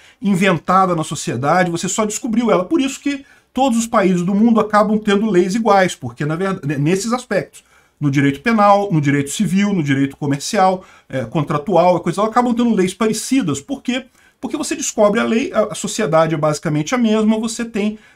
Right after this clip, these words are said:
leis que são parecidas, no final das contas, são todas derivadas da mesma lógica, é, intrínseca da sociedade. Porém, existem dois ramos do direito que são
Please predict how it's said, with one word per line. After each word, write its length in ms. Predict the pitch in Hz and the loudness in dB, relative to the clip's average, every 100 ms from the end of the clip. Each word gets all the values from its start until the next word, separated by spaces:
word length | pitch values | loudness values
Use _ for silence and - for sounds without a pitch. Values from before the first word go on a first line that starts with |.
| - | -2
leis 340 | 175 190 185 | 0 2 -2
que 100 | - | -6
são 240 | - 185 185 | -4 -4 -2
parecidas, 920 | 202 202 - - 180 175 170 170 - _ _ | -2 -2 -6 -2 0 2 2 0 -12 _ _
no 100 | 160 | -6
final 240 | 170 175 180 | -2 -2 -2
das 120 | - | -2
contas, 280 | 190 170 123 | -4 -4 -6
são 100 | 165 | -4
todas 260 | - 180 | -2 0
derivadas 720 | 165 190 139 160 196 208 170 | 0 0 0 4 4 4 2
da 80 | 170 | -2
mesma 300 | 165 175 190 | -2 0 0
lógica, 800 | 175 151 160 170 151 170 - 175 175 _ _ - | 0 0 2 0 -2 -6 -6 -8 -8 _ _ -4
é, 400 | 151 151 156 151 | -2 0 -2 0
intrínseca 760 | 180 185 165 185 180 - - 170 | 0 2 2 2 2 -4 -6 -6
da 120 | 160 | -6
sociedade. 720 | 196 - 214 160 143 113 113 - _ _ _ | -8 -6 -6 -2 -2 -4 -8 -18 _ _ _
Porém, 440 | - 330 226 127 113 - | 0 4 4 2 -4 -4
existem 480 | 220 208 226 220 151 | -2 0 0 -2 0
dois 320 | 240 330 - | 0 0 -2
ramos 400 | 120 202 196 131 | -2 0 0 0
do 120 | 170 | -2
direito 500 | 147 143 196 190 156 | 0 0 0 -2 -8
que 100 | 175 | -10
são 400 | - 208 214 | -4 -2 -2